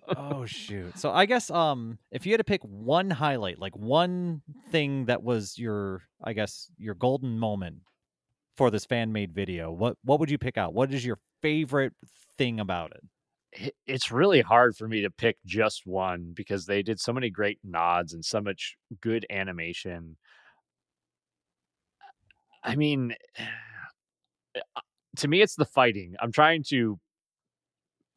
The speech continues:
Speaker 2: to distill it down to something specific in the fighting, but I, I think, honestly, it's how, it's how dynamic the fighting looks. Like, there are,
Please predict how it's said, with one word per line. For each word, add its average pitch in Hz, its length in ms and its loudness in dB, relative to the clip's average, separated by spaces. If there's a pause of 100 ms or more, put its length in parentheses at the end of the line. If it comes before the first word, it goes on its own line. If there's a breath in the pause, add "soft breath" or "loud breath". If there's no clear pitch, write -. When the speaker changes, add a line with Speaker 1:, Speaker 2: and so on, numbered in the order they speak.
(580)
Speaker 2:
to 104 340 4 (160)
distill 165 360 6
it 131 120 6
down 113 340 4
to 101 100 -4
something 104 380 -2
specific - 540 -2
in 98 120 -6
the 92 100 -8
fighting, 92 440 -2 (320 loud breath)
but 127 100 6
I, 147 140 8 (160)
I 165 120 4
think, 302 300 -4
honestly, 123 720 0
it's 110 200 -6
how, 165 760 4 (800)
it's - 120 -10
how 196 240 4
dynamic 92 1120 -2
the 101 80 -6
fighting 87 500 -4
looks. 85 500 -4 (260 soft breath)
Like, 117 160 2
there 240 200 10
are, 147 340 10